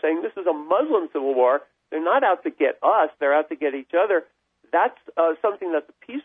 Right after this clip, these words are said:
movement can contribute to the, uh, overall conversation in this country.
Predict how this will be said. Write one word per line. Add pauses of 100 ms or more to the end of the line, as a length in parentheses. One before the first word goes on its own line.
movement
can
contribute (640)
to
the,
uh,
overall
conversation (300)
in
this
country.